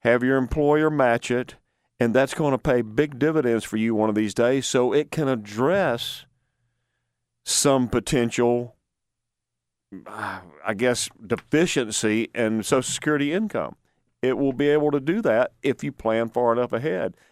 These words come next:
And certainly that four oh one K that you're starting out now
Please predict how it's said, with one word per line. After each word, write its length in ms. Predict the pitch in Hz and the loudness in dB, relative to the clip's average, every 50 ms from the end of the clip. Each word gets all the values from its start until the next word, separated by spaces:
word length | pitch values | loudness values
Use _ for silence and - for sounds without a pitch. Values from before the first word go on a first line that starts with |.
| _ - | _ -6
And 140 | 123 117 | -4 -4
certainly 440 | - - 160 180 185 - 139 131 127 | 0 2 2 2 2 0 -2 -2 0
that 260 | 120 123 127 - - | 0 0 0 -2 -2
four 220 | - 135 139 139 135 | -2 -2 0 2 2
oh 80 | 131 | 2
one 240 | 123 127 131 120 117 | 2 0 0 -2 -2
K 240 | - 143 143 156 151 | -2 -2 0 0 0
that 180 | 123 120 - - | -2 -4 -4 -4
you're 80 | 127 | -6
starting 420 | 113 - - 135 135 127 123 120 120 | -6 -4 -2 0 0 0 0 0 0
out 200 | 117 107 80 104 | 0 0 0 0
now 380 | 117 135 147 139 123 120 120 | 0 0 0 0 -2 -4 -6